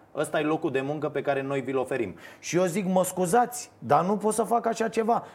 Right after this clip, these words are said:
V-am oferit un loc de muncă, n-aveți dreptul la ajutor social."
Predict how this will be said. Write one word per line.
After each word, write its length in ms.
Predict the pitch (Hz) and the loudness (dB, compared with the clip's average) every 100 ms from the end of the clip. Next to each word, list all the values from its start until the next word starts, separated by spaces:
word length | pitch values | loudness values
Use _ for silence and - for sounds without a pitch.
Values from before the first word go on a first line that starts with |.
| - | -6
V-am 200 | 110 127 | 0 2
oferit 340 | 135 139 147 160 | 2 2 0 2
un 100 | 175 | 2
loc 140 | 170 | 4
de 60 | 156 | 2
muncă, 280 | 180 185 180 | 0 0 0
n-aveți 400 | 165 175 170 151 | 2 2 0 0
dreptul 280 | 160 165 | -2 2
la 60 | 151 | 2
ajutor 340 | 143 117 147 | 2 0 -4
social." 480 | 139 139 - 123 95 | -2 -4 -2 -2 -2